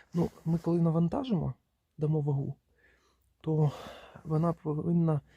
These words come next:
получається, ще ось так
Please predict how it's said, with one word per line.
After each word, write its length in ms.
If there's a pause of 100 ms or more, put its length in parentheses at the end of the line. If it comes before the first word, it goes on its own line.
(260)
получається, 840 (2000)
ще 280
ось 200
так 360